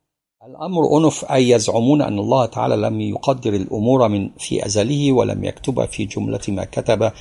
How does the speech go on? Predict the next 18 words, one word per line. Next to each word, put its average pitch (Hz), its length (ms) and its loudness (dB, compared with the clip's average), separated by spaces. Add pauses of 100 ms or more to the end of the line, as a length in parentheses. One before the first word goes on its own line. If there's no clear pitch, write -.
(300)
في - 80 2
اللوح 110 280 4
المحفوظ، 95 580 -6 (320)
ولم 123 300 4
يسبق، - 500 0 (240)
ولم 113 320 0
يسبق 127 420 0
بها 120 140 6
عل-، 95 460 -2
علمه 107 420 -2
تعالى، 110 420 0 (1600)
تعالى 113 240 2
الله 107 300 4
عن 92 80 -4
قولهم 101 440 -2
علوا 95 320 0
كبيرا. 85 460 -14 (680)
فعلى 110 500 2